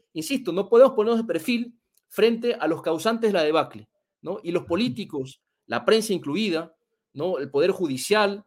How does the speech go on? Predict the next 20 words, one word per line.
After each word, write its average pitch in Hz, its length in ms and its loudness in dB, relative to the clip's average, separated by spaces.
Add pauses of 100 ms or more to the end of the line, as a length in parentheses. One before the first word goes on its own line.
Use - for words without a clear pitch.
en 123 100 -16
connivència 151 640 -4
con 127 100 -6
la 120 100 -8
prensa 175 300 -4
mediática, 143 640 -4
con 131 100 -16
la 120 180 -12
prensa 170 280 -6
empresaria, 185 600 -4 (300)
tienen 180 300 -2
mucho 226 340 2
que 156 100 -2
ver, 135 160 0
tienen 156 220 -4
mucha 240 260 0
responsabilidad 185 800 0 (300)
en 147 100 -6
esta 165 160 -4
situación. 131 480 -6